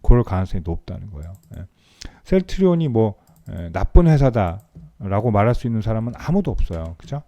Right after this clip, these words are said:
예. 설-, 그, 그야말로 뭐, 바이오들 사실 정말 깡통주들도 많고 잡주들도 많잖아요. 시총 큰 애 중에서. 네,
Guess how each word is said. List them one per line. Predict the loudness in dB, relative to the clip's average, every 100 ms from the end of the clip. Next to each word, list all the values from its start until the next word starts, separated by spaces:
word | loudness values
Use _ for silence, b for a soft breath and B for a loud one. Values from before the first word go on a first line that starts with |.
| _
예. | -16 -16 -18 b b b b _
설-, | -10 -10 -12 -4
그, | -2 0
그야말로 | 6 6 6 4 2
뭐, | 0 -2 -6 B B 2
바이오들 | 6 6 6 6 4 2
사실 | 2 0 -2 -6 -10 -18 -20 -18 -12
정말 | -8 -6
깡통주들도 | -4 -4 0 0 0 -2 -6 -6 -4
많고 | -4 -4 2
잡주들도 | 2 2 -2 -2 -2
많잖아요. | -4 -6 -8 -8 -8
시총 | -10 -8 -8
큰 | -4 -4
애 | -4
중에서. | -6 -8 -6 -8 -10 b b b
네, | -10 -10